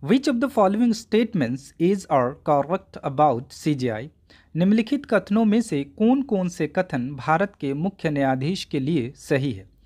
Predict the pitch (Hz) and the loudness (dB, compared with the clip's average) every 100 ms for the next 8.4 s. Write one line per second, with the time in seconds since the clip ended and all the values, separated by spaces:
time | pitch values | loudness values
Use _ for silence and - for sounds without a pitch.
0 | - _ _ _ _ 165 165 254 165 170 | -20 _ _ _ _ -4 -2 -2 2 0
1 | - 226 165 - 131 131 208 _ - - | 0 0 0 0 0 -2 -6 _ -20 -6
2 | 160 226 262 180 165 147 - 208 - 156 | 2 4 4 2 0 0 -2 -2 -2 -6
3 | 160 135 160 156 170 190 156 151 170 - | -6 -6 -2 -2 -2 -2 -2 -2 -4 -4
4 | 190 233 - - - - - - - _ | -4 -4 -6 -20 -20 -20 -20 -20 -20 _
5 | - - - - - - - 175 277 - | -20 -20 -20 -20 -20 -8 -4 -2 -2 -4
6 | - - - - - 165 - - - - | -18 -18 -18 -18 -2 0 0 -6 -20 -20
7 | - - - 156 175 175 - 277 262 233 | -20 -20 -14 0 0 2 2 4 4 2
8 | 226 - 277 | 0 -4 -6